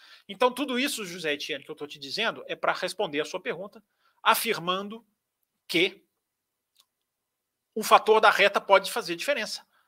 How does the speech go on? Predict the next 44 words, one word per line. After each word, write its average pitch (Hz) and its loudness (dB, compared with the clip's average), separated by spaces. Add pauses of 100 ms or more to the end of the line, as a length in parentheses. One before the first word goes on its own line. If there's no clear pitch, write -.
(500)
Ou 247 12
não, 175 -2 (220)
porque 175 -6
não 185 0
é 170 4
o 185 4
principal. 160 -8
A - -16
gente 143 -14
tá 160 2
vendo, 160 -10 (480)
a 147 -14
gente 156 -10
tá - 0
vendo 170 -8 (160)
muito 294 2 (400)
essa 185 -2
questão 214 -4
da 165 2
pista - -8
que - -10
suja, 269 -2
da 214 0
pista 180 -12
que - -16
molha, 233 2
e 180 -10
vai 185 0
molhar 202 6
a 247 4
pista, 240 -8
né? 220 -6 (180)
Esse 139 -12
final 143 -8
de - -12
semana, 175 -6
tudo 143 -12
indica 160 -6
que 208 -12
a - -10
pista - -14
vai 135 -8
molhar. 180 0 (960)
É, 143 -4